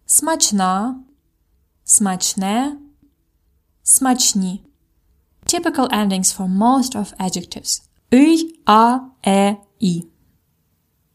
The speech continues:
And now, let me tell you how to describe your admiration or delight about the food that you like. You can say, like I said, «Дуже смачно». Do you recognize смачно? It's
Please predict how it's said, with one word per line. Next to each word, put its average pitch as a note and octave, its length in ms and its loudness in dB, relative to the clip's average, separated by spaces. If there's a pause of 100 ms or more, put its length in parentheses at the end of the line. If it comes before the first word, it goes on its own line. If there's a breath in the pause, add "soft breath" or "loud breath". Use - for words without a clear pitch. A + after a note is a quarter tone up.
(360)
And F#3+ 160 0
now, D#4+ 420 0
let A#3+ 260 0
me B3 120 6
tell F#3 280 -2
you D4 160 0
how C#4+ 340 2
to A3+ 120 -2
describe G#3 560 0
your F#3+ 300 -2
admiration G3 720 -2 (100)
or G#3 140 2
delight F#3+ 580 -2
about G3 280 -4
the F3+ 100 -4
food - 420 0 (380)
that G3 260 -2
you F#3+ 80 -4
like. - 300 -4 (580 soft breath)
You A3 100 0
can G#3+ 140 -2
say, F3+ 540 0
like F#3+ 200 -8
I F#3+ 140 -4
said, - 360 -4 (460)
«Дуже D4 520 0
смачно». A3 880 0 (800)
Do A3+ 100 -2
you A#3 100 2
recognize G#3+ 720 0
смачно? B3+ 760 -2 (500)
It's - 240 0